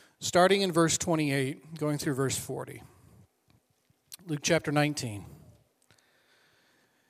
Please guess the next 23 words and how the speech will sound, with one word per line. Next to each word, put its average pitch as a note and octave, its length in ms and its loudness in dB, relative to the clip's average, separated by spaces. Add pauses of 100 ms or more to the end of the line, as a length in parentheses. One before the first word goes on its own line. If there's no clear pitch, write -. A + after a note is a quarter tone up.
(300)
And E3 120 -6
when G3 80 2
he G#3+ 60 2
had F#3+ 120 2
said A3 200 4
these A3 200 4
things, G3+ 220 4
he G3 100 0
went F#3 160 2
on G3 140 4
ahead, D#3+ 360 2
going E3 240 2
up D#3+ 100 0
to F3+ 100 -6
Jerusalem. D3+ 720 2 (840)
When C#3+ 120 -2
he E3+ 80 2
drew E3 320 4
near G3+ 240 4
to F#3 80 2
Bethpage D3+ 920 0 (1080)
and C3 120 -16
Bethany, C#3+ 500 -2